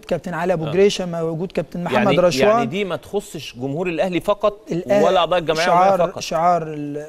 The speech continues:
Speaker 1: المؤسسة الأهلي للجميع، الأهلي هيشتغل على التنمية المستدامة وبناء الإنسان في كل ربوع مصر.
Speaker 2: لجمهور الأهلي، الزمالك،
Speaker 1: بدون
Speaker 2: الإسماعيلي؟
Speaker 1: تخصيص، بدون تخصيص.
Speaker 2: بدون تخصيص.
Speaker 1: مم.
Speaker 2: بس في الآخر جمهور الأهلي برضه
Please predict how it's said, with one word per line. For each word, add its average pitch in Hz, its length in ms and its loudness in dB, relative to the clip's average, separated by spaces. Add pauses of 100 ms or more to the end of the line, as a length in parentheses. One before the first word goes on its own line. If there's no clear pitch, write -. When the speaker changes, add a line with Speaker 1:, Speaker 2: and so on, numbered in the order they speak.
(120)
Speaker 1:
المؤسسة 156 560 -6
الأهلي 180 340 -4
للجميع، 156 520 -6
الأهلي 175 380 -6
هيشتغل 190 540 -4 (340)
على 175 240 -2
التنمية 160 400 -8
المستدامة 165 680 -4
وبناء 156 320 -6
الإنسان 175 440 -8
في - 160 -12
كل 196 380 -2
ربوع 143 280 -8
مصر. - 380 -16 (1400)
Speaker 2:
لجمهور 110 420 -6
الأهلي، 143 380 2
الزمالك، 127 560 -2
Speaker 1:
بدون 123 120 -4
Speaker 2:
الإسماعيلي؟ 202 480 2
Speaker 1:
تخصيص، 147 480 -8
بدون 180 260 -8
تخصيص. 143 520 -14 (200)
Speaker 2:
بدون 117 260 -10
تخصيص. - 380 -14 (140)
Speaker 1:
مم. 156 60 -10 (720)
Speaker 2:
بس - 160 -14
في 107 60 -10
الآخر 135 200 -4
جمهور 120 360 -8
الأهلي 147 300 -10
برضه 143 340 -16